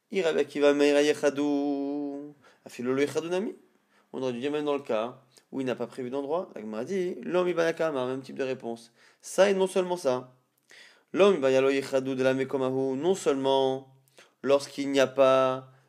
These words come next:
eu d'endroit prévu, Rabbi Akiva et Mahmir, il dit que si, même s'il le remet à l'endroit, c'est, euh, ça sert à rien. Et la filou yechadou nami de mekomahu, même quand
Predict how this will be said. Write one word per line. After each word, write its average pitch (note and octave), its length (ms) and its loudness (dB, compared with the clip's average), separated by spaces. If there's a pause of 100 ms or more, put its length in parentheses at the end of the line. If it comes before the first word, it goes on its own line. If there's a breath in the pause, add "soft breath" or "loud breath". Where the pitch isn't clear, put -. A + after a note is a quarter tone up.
(120)
eu C3+ 100 -4
d'endroit C3 800 2
prévu, C#3+ 680 -2 (300 soft breath)
Rabbi B2 220 2
Akiva C3+ 400 4
et C3+ 40 4
Mahmir, C3+ 380 -2
il C3 120 -2
dit C3+ 420 -6 (260 soft breath)
que B2 100 -10
si, E3+ 480 -6
même E3 140 2
s'il F3 180 -4
le D#3+ 80 6
remet D3+ 140 4
à D3 40 4
l'endroit, C3+ 640 4 (380 soft breath)
c'est, C3 680 0 (340)
euh, F2 500 -2
ça - 140 -12
sert A#2 140 -6
à F2+ 40 -6
rien. D#3+ 320 -4 (320 soft breath)
Et - 60 -12
la - 100 -6
filou A#2+ 240 -10
yechadou E3+ 380 -2
nami C#3 220 -2
de B2 80 -2
mekomahu, A2+ 340 -4
même F#3 400 -2
quand D3+ 500 -6